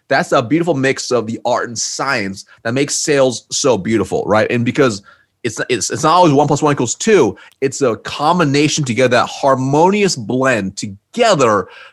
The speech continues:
that makes someone truly great. Because if you're one versus the other, then you, you won't be able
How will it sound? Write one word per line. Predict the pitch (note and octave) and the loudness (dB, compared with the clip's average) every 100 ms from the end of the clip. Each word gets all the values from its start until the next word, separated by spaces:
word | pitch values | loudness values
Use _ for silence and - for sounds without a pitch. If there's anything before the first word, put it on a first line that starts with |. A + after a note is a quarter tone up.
| - | -4
that | B2 | 0
makes | D3 F3+ | 0 0
someone | D#3 D3 | 0 -2
truly | - - C#3+ B2 | -2 0 2 0
great. | F#2 - A2 F#2+ | -4 -4 -2 -2
Because | - E3 | -4 -4
if | |
you're | B2 D3 | 0 2
one | C#3 E3 E3+ | 2 2 2
versus | D#3+ D#3 | 0 0
the | C3 B2+ | 0 2
other, | D#3 G#3 B3+ - _ _ _ - | 2 2 -2 -6 _ _ _ -4
then | C3 | -2
you, | C3 C3+ - | 0 0 0
you | A#2+ C3 | 2 4
won't | C#3+ B2+ | 4 4
be | |
able | C3+ | 2